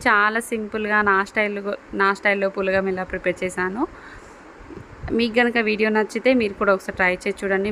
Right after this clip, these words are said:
మీకు ఎలా కుదిరిందో కామెంట్లో తెలి-, తెలియజేయండి. మా ఛానల్ నచ్చితే please like and share and subscribe.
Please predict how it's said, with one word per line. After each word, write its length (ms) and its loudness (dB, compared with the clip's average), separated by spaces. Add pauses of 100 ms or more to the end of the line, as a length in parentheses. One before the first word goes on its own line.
మీకు 200 0
ఎలా 140 -2
కుదిరిందో 360 -2
కామెంట్లో 360 -2
తెలి-, 180 -6 (200)
తెలియజేయండి. 520 0 (280)
మా 160 -2
ఛానల్ 240 4
నచ్చితే 280 -8 (100)
please 300 -4
like 260 0
and 120 -4
share 220 -2
and 160 -4
subscribe. 520 -4